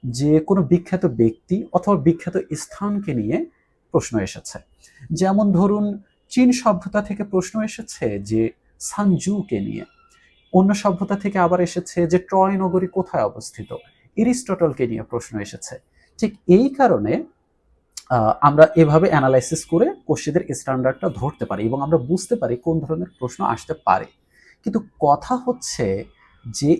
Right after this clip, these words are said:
এটার সাথে দশম বা পঁয়ত্রিশ থেকে শুরু করার সম্পর্কটা কোথায়? সম্পর্কটা হচ্ছে আপনি যদি পঁয়ত্রিশ থেকে শুরু করেন, তাহলে আপনার হাতে হচ্ছে অল্প কয়েক সেট প্রশ্ন থাকছে।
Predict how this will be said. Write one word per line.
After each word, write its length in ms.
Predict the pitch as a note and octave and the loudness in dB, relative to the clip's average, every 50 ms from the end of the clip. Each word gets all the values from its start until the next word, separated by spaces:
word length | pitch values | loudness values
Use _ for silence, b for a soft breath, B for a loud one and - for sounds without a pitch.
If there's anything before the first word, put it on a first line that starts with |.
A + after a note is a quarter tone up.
| - | 4
এটার 260 | - F3+ F3+ F#3 G#3+ A3 | 2 2 2 2 -2 -4
সাথে 380 | - - A3+ A3 - D3 A#2 | -2 -2 -4 -2 0 0 0
দশম 440 | G#2+ A2 C3 C3+ C3+ - - F#3+ F3+ | 4 6 6 6 6 4 0 0 0
বা 100 | F#3 F3 | 2 0
পঁয়ত্রিশ 560 | F3 - D3+ C3+ C3 B2+ - G3 G3 - - - | 0 -2 -4 -4 -4 -6 -6 -8 -8 -8 -10 -14
থেকে 140 | F#3+ F#3 F3+ | -12 -10 -10
শুরু 240 | - - - B2+ A#2+ | -10 -6 -6 -6 -4
করার 180 | B2 C#3 C#3+ | -4 -6 -8
সম্পর্কটা 540 | - - C3 G#2+ G2 - - - A2 G#2 G2+ | -8 -6 -6 -6 -6 -8 -12 -14 -10 -10 -10
কোথায়? 340 | F#2+ G2+ G2+ - - - - _ _ b b b b b b b b | -10 -10 -12 -12 -14 -18 -20 _ _ b b b b b b b b
সম্পর্কটা 560 | - - F#3 F3 F3+ F#3 A#3 B3 C4+ C4 C#4 | -2 2 2 4 4 2 0 -2 -2 -4 -4
হচ্ছে 320 | A#3 - B3+ C4 - - | -4 -6 -8 -6 -4 -2
আপনি 260 | - A2+ - - F3+ E3 | -2 -2 0 -2 -2 -2
যদি 140 | G3 G3+ | -2 -4
পঁয়ত্রিশ 720 | A3 - _ - D3+ D3 D#3 E3 D#3 - A#3 B3 B3 - - | -4 -4 _ 0 2 4 2 2 0 -2 -4 -4 -4 -4 -8
থেকে 180 | B3 A#3+ B3 | -6 -6 -6
শুরু 360 | A3+ - - - B3 B3+ C#4 C4+ | -6 -6 -6 -4 -2 -2 -2 -2
করেন, 380 | - G#3+ G3 G3+ G3+ E3 B3+ - b b b b b b | -2 -2 -2 -2 -2 -6 -6 -10 b b b b b b
তাহলে 260 | G3 F3+ F#3+ G#3 G#3+ - | 0 2 4 2 2 4
আপনার 320 | F#3 E3 - - G3 G#3 G3+ | 4 2 2 2 0 -2 -2
হাতে 260 | - - F3+ - G#3+ | -2 -4 -4 -4 -4
হচ্ছে 380 | F#3+ G3+ G3+ G3+ - - - - - - | -4 -6 -6 -6 -6 -6 -6 -8 0 2
অল্প 340 | E3 F#3 F#3+ F#3 - G#3+ G3+ - - | 4 4 4 2 -2 -6 -8 -2 0
কয়েক 240 | C#3 B2 B2 B2 - | 0 0 0 -2 -6
সেট 200 | - - B2+ - _ | -8 -10 -10 -10 _
প্রশ্ন 280 | - A2 - - A2 G#2 - | -8 -8 -8 -8 -10 -12 -10
থাকছে। 400 | - G#2+ - _ - - - | -12 -14 -12 _ -16 -16 -16